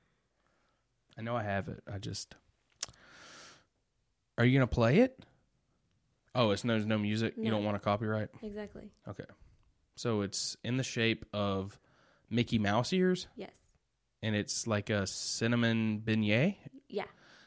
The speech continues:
Speaker 1: Pillsbury
Speaker 2: Made with
Speaker 1: biscuits.
Speaker 2: Pillsbury biscuits.
Speaker 1: Ooh, and you cut 'em out into the shape of Mickey Mouse ears.
Speaker 2: Yeah. And then you deep fry them.
Speaker 1: Deep fry 'em,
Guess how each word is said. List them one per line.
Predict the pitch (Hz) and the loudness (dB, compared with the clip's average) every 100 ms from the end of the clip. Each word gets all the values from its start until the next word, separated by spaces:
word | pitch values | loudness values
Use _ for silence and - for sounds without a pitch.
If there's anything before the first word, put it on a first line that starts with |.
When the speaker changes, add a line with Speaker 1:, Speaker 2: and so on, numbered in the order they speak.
| _ | _
Speaker 1:
Pillsbury | - 139 - | 0 2 4
Speaker 2:
Made | 135 127 | 6 4
with | 110 | 4
Speaker 1:
biscuits. | 120 214 202 190 | 2 2 0 0
Speaker 2:
Pillsbury | 185 180 - | 0 -4 -6
biscuits. | - - - - - - - _ _ _ _ 135 | -12 -18 -20 -20 -20 -20 -20 _ _ _ _ -2
Speaker 1:
Ooh, | 170 123 | 2 2
and | 101 | 0
you | 101 | -2
cut | 131 135 | 0 0
'em | 143 | 2
out | 117 117 113 | 2 2 -2
into | 113 | -4
the | 107 | -2
shape | 113 113 113 | -2 -2 -2
of | 104 | -2
Mickey | 110 - 139 | -2 -2 0
Mouse | 107 101 - | 2 0 -2
ears. | 95 95 120 - _ - | -4 -4 -6 -10 _ -14
Speaker 2:
Yeah. | - - _ _ | -14 -16 _ _
And | 185 | -6
then | 180 | -6
you | 170 | -6
deep | 175 226 240 | -6 -8 -6
fry | 180 175 | -4 -4
them. | 190 180 190 | -4 -6 -4
Speaker 1:
Deep | 117 - | -4 -4
fry | - 110 110 | -4 -4 -2
'em, | 110 110 110 | -4 -4 -8